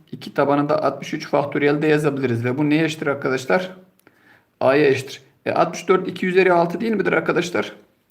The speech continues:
Üst başa çarpma olarak gelir. Altı çarpı logaritma iki tabanında iki artı logaritma iki tabanında altmış üç faktöriyel. Ve bu neye eşittir arkadaşlar? A'ya eşittir.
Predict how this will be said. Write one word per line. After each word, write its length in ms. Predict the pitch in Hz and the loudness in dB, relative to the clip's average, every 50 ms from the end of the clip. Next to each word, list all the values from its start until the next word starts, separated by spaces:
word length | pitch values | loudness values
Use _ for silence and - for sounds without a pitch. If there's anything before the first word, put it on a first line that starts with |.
| _ _ - _ _ _ _ _ _ _ _ - | _ _ -20 _ _ _ _ _ _ _ _ -4
Üst 200 | 165 170 175 - | -4 -4 0 0
başa 260 | 165 170 185 175 175 | 0 2 2 0 2
çarpma 320 | - 175 160 170 175 175 | 2 2 2 2 2 2
olarak 300 | 170 170 170 170 170 170 | 2 2 2 2 2 0
gelir. 260 | 151 123 135 147 - - - - - _ _ _ | 0 0 0 -2 -4 -8 -14 -18 -20 _ _ _
Altı 300 | - 131 143 151 - - | 0 2 2 0 -2 -6
çarpı 400 | - - 185 160 156 - 156 151 | -4 0 2 2 2 2 2 0
logaritma 440 | 151 143 147 151 147 143 147 147 139 | 0 2 2 0 0 0 0 0 0
iki 220 | 131 135 - - | 0 -2 -2 -2
tabanında 400 | - 139 135 135 131 123 123 - | -2 -2 0 0 0 -2 -2 -2
iki 280 | - - 139 - - 165 | -4 -6 -4 -2 0 2
artı 440 | 156 156 156 156 - - 156 170 170 - - - - - - - - - _ _ _ - | 2 2 2 0 -2 -4 -4 -4 -4 -8 -10 -16 -20 -20 -20 -20 -20 -20 _ _ _ -4
logaritma 800 | - 139 147 143 139 139 147 143 147 151 156 156 160 165 170 170 - - - - _ _ _ _ - | 0 2 2 4 4 4 2 2 0 0 -2 0 -2 -2 -4 -8 -12 -18 -20 -20 _ _ _ _ -10
iki 220 | 135 - - - - | -10 -10 -10 -4 -2
tabanında 440 | 135 120 127 127 127 131 143 156 151 156 156 156 - - | -2 0 0 0 -2 0 0 2 2 2 0 -2 -4 -6
altmış 360 | - 135 127 - - - - 123 | -6 -6 -6 -6 -8 -10 -10 -10
üç 120 | 120 - | -8 -6
faktöriyel. 480 | - 113 113 117 - 113 107 104 113 120 | -4 -4 -4 -2 -2 -2 -2 -2 -2 -4
Ve 120 | 123 135 | -2 -2
bu 120 | 156 151 | 0 0
neye 140 | 147 156 156 | 2 2 2
eşittir 220 | 151 156 151 - 143 | 0 0 -2 -4 -4
arkadaşlar? 680 | 127 123 - 127 123 123 - - 160 156 - - - - - _ _ _ _ _ _ _ _ - | -4 -4 -4 -4 -4 -4 -2 0 0 0 0 -2 -8 -18 -20 _ _ _ _ _ _ _ _ -2
A'ya 240 | 117 127 131 135 131 | 0 2 4 4 4
eşittir. 360 | 127 123 - - - - | 2 0 -4 -8 -12 -18